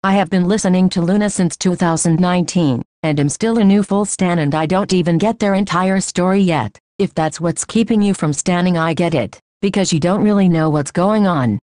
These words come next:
I love their B-sides, but if you don't, I respect it.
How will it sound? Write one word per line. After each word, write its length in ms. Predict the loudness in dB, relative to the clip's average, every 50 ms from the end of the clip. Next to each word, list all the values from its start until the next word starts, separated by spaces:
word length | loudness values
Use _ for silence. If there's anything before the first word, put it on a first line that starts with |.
| _ _
I 120 | -2 -2
love 260 | 0 0 0 0 0 0
their 140 | -2 0
B-sides, 540 | 2 2 0 0 0 -2 -2 -2 -2 -2 -4
but 180 | -4 -2 -2 0
if 160 | -2 0 -2
you 60 | -2
don't, 260 | 0 0 -2 -2 -2
I 80 | -2 -2
respect 580 | 0 0 0 -2 -2 -2 -2 -2 -2 -2 -2 -2
it. 200 | -4 -4 -4 -8